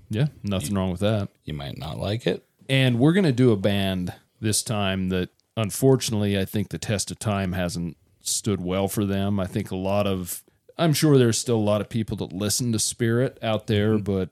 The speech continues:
Speaker 1: they're certainly not getting a lot of radio play, and they didn't survive the test of time as some of the other seventies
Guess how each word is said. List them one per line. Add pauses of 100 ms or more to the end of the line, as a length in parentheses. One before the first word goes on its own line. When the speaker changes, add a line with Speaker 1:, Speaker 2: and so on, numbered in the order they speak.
Speaker 1:
they're
certainly
not
getting
a
lot
of
radio
play,
and (320)
they
didn't
survive
the
test
of
time
as
some
of
the
other
seventies